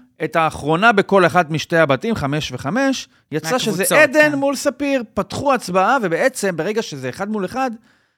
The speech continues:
Speaker 1: אתה לא באמת, אה, המצביעים של עדן מול המצביעים של ספיר, אלא אתה נותן בעצם לכל הצבא האדיר של סתיו,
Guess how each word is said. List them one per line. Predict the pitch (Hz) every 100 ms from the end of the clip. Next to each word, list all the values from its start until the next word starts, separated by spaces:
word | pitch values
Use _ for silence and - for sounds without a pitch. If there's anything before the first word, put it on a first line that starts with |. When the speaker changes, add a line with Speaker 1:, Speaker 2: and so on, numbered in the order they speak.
| _
Speaker 1:
אתה | 131
לא | 247 330
באמת, | 220 -
אה, | 151 135
המצביעים | 147 147 123 175 170
של | 151 -
עדן | 170 156 156
מול | 156 156
המצביעים | 147 131 156
של | 139
ספיר, | - 123 147 120
אלא | 120
אתה | 135
נותן | 131 127 214 220
בעצם | 190 180 208 190 190 190 _ _ _
לכל | 120 127 - 202 220 202
הצבא | - - 156 147 202
האדיר | 196 170 151 185 202
של | 160 160
סתיו, | - 156 139